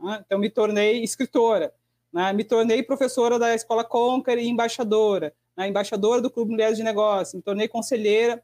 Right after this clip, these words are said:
de um, de um projeto que, inclusive, convida a todos, né, é Underline em Gestão de Autoestima,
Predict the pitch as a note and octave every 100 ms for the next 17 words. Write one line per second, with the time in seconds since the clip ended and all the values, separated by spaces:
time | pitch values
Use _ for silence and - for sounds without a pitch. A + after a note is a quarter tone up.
0 | _ F#3 G#3 G#3 G#3 G3+ - G#3 G3+ A3
1 | A3 G3+ G3+ G3 - G3+ F#3+ G#3 G#3 -
2 | F#3+ G#3+ C4 - F3 F3+ F3+ F#3 G3 F#3+
3 | G3 F3+ F#3+ A3+ G3+ G3 G3 F#3 - -
4 | - F#3+ G#3+